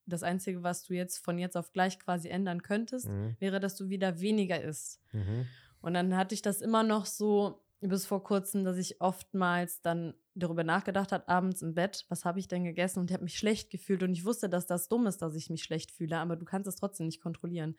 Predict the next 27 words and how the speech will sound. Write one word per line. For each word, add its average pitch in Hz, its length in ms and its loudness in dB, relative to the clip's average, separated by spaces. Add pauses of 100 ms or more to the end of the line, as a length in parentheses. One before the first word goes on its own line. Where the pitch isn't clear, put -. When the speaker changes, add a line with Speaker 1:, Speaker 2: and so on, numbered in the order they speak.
(220)
Speaker 1:
weil 151 80 -2
dein 165 160 0
Kopf 185 220 -4
einfach 165 300 -4
ein 165 100 0
eigenes 156 400 -4
Denken 165 360 -2
hat. 156 200 -4 (120)
Speaker 2:
Mhm. 110 340 0 (120)
Speaker 1:
Ähm, 165 280 -2
und 160 200 -4
ich - 160 -10
konnte 185 300 0
das 160 180 -6
einfach 160 240 -2
nicht 151 180 -8
kontrollieren. 160 360 -2
Ich 160 100 -2
hab 202 160 0
zwar 208 240 6
trotzdem 208 420 0
gegessen, 196 580 2
aber 196 160 2
ich 180 100 -6
hab 185 140 -4
tr-, - 220 -20
we-, 180 400 0